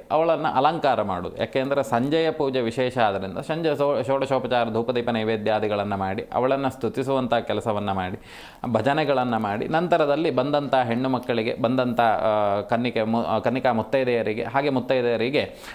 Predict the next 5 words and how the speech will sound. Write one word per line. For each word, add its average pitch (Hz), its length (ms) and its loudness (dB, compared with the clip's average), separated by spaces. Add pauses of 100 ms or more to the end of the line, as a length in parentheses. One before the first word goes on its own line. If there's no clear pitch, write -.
ಅವರಿಗೆ 127 300 2
ಬಾಗಿನವನ್ನ 120 580 2
ಕೊಡುವಂಥದ್ದು, 104 680 0
ಹಾಗೆ 143 280 0
ಅರಿಶಿನ 131 360 2